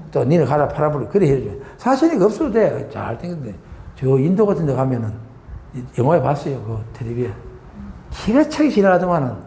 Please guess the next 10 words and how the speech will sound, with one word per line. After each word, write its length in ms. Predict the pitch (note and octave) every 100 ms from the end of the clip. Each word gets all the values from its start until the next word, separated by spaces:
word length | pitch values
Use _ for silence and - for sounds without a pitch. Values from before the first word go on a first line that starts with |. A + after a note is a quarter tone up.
| - -
아슬아슬하게 920 | - G#2+ B2+ C3+ A2 - D3 C3 G2+ - - - -
위험하게. 500 | C3 B2+ A#2 G2+ - - - - - -
자, 300 | F3+ B2 -
이것도 720 | C#3 A#3 F4 - F4+ F#4 E4+
걸쳐져 420 | - F#3 F#3 F3+ D3
있는 200 | B2 A#2+
거 80 |
아닙니까? 500 | A#2 A2 C3 A2+ A2 - - - - - - - - -
자, 360 | - - - -
사람이 840 | - C3 C#3 E3+ E3+ G3+ G3+ A2